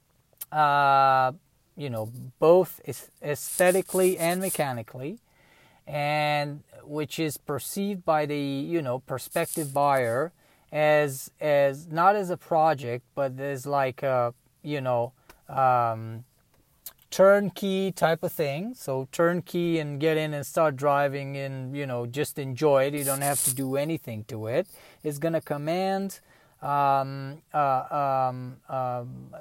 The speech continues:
command. I'm sorry, it's gonna command a much higher, uh, price than the one that it's in, the, the one that is in need of work. Any kind of work,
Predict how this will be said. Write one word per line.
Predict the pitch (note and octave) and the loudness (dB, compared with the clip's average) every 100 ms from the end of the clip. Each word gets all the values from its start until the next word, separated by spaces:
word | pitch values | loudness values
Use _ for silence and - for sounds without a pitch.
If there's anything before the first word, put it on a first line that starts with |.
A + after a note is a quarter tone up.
| - | -14
command. | C3 C3 B2+ A2 A2+ | -10 -8 -10 -10 -12
I'm | B2 | -12
sorry, | - E3+ | -6 -4
it's | E3 D3+ | -4 -6
gonna | C#3 | -10
command | B2+ E3+ G3+ G3 F#3 | -8 -6 -4 -4 -6
a | D#3+ | -6
much | D3+ E3 F#3 F#3 | -4 -2 -2 -4
higher, | - E3 E3+ E3+ E3+ D#3 _ _ _ - | -10 -6 -2 -2 -2 -4 _ _ _ -10
uh, | C#3 C#3 C3+ C3 C3 - _ _ _ | -6 -2 -2 -2 -6 -12 _ _ _
price | - D3 F#3+ C4+ - - - _ _ _ _ D3 | -4 0 2 0 -4 -14 -18 _ _ _ _ -2
than | E3 F#3+ F#3+ | 2 4 2
the | F3+ | 0
one | D#3+ E3 F3 F3 | 2 4 2 2
that | D#3+ D#3+ E3 _ _ | 0 0 0 _ _
it's | D#3 D3 - | -8 -6 -6
in, | D3+ D3+ - D#3 D3+ D3+ | -10 -10 -12 -14 -14 -10
the, | D3 | -8
the | D3 | -4
one | D3 D#3+ E3 | -2 -2 0
that | D#3+ D#3 | -2 -2
is | D3+ D3 | -4 -6
in | C#3+ | -8
need | C#3 C#3+ | -6 -4
of | C3+ | -4
work. | B2+ C#3 A2 - - _ _ _ _ _ _ _ _ _ _ _ - | -2 -2 -2 -8 -20 _ _ _ _ _ _ _ _ _ _ _ -14
Any | B2+ B2 | -10 -10
kind | - A#2+ G#2+ | -8 -8 -8
of | |
work, | G#2 B2+ B2+ | -2 0 0